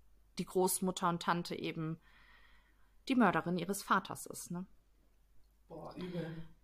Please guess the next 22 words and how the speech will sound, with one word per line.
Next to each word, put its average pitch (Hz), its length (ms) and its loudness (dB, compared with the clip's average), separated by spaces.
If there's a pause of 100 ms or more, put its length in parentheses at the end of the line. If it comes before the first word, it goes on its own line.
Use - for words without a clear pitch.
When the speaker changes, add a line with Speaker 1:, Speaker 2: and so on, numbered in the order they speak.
(160)
Speaker 1:
Ja, 180 300 4 (140)
Laura 196 380 10
fragt 196 400 4
ihre 190 160 0
Mutter 190 280 0
dann 190 160 4
auch, 185 240 2
"Warum 190 220 4
hast 202 160 2
du 208 40 -2
das 190 200 -2
getan?" 196 560 4
Und 185 360 -2
sie 180 260 -6
sagt 170 320 2
zu - 120 -2
ihr, 196 220 2
"Weil 180 120 4
ich 180 100 -6
es - 180 -6
wollte." 160 460 -2 (1500)
Speaker 2:
Hm. 190 140 -10